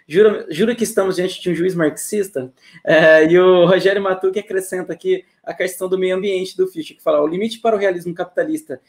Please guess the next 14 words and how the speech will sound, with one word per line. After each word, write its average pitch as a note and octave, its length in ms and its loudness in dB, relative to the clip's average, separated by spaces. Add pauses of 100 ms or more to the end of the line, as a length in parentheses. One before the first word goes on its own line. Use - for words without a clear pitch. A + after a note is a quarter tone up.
(120)
segundo F#3 440 -4
Fischer, F#3 480 -6 (180)
pode F3+ 180 2
estar F#3+ 220 2
na E3+ 80 4
própria G#3 340 2
destruição E3+ 540 -6
do D#3 80 -4
planeta E3 460 0
em D#3 40 0
certa D#3 380 0
medida? C#3+ 540 -2
Pode F3 280 0
aprofundar?" D#3 760 -2